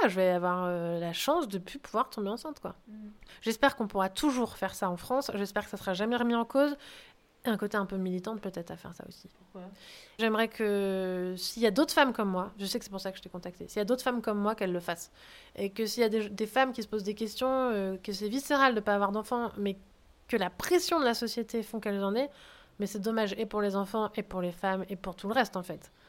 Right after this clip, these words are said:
Speaker 1: Donc si on libère un peu cette parole, est-ce qu'il n'y aura pas plus de femmes qui vont se laisser la possibilité de pas en faire ? C'est possible.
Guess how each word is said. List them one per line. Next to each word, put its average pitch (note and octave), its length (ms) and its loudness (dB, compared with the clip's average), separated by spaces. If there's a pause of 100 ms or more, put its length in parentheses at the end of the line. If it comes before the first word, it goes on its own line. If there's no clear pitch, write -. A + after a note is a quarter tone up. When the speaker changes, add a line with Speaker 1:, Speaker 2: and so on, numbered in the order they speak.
(400)
Speaker 1:
Donc A3 200 2
si C#4+ 200 -2
on B3+ 140 2
libère G#3 340 2
un G3 80 0
peu F#3+ 100 -6
cette F3+ 220 -6
parole, A3+ 340 4
est-ce G#3+ 140 0
qu'il G#3 100 0
n'y F#3+ 60 4
aura F#3+ 40 2
pas G3+ 140 2
plus G3+ 220 -8
de G#3 100 0
femmes A3 240 0
qui G3+ 140 -8
vont F#3+ 100 -4
se F3+ 140 -10
laisser G3+ 260 -2
la G3 80 2
possibilité F#3+ 640 -6
de G#3+ 60 -4
pas G3+ 120 -2
en F#3 80 0
faire ? F#3 280 -4 (500)
C'est - 140 -20
possible. G#3+ 400 -2